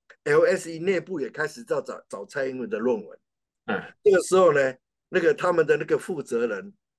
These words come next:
Speaker 1: 这 O-，呃，我看啊，叫 Graham，他们内部呢，那个 O'Connor 啦、Clive Wilson 都参-，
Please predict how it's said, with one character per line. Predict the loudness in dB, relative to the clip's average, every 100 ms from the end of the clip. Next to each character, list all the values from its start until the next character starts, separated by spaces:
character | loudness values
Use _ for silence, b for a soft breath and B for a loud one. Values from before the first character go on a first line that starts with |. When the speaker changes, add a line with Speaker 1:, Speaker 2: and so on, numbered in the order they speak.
| _
Speaker 1:
这 | 0 2 2
O-， | -2 -4 _ _ -4
呃， | -2 0 -2 -6 -8 _ _ _ _ _ _ _ _ -14
我 | -10
看 | -6 -6
啊， | -4
叫 | 0 0
Graham， | 2 4 4 0 -6 _ b 0
他 | 2
们 | 4
内 | 4 4
部 | 4 4
呢， | 4 -4 -8 _ -4
那 | -2
个 | 0
O'Connor | -2 -2 0 2 2 0
啦、 | 0 -2 -4 -6
Clive | -2 -2 0
Wilson | 0 -2 -4 -4
都 | -2 -2 -6 _ -16
参-， | -10 -8 -10